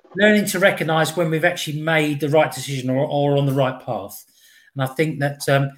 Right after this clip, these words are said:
if you can do that and do that quickly enough,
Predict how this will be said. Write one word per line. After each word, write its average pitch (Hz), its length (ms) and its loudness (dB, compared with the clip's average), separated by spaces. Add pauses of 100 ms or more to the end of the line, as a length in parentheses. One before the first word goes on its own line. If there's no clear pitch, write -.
(340)
if 147 140 -4
you 185 100 2
can 180 200 0
do 226 180 6
that 165 220 6
and 156 100 0
do 180 140 4
that 165 260 2
quickly 139 680 -4 (340)
enough, 151 580 -2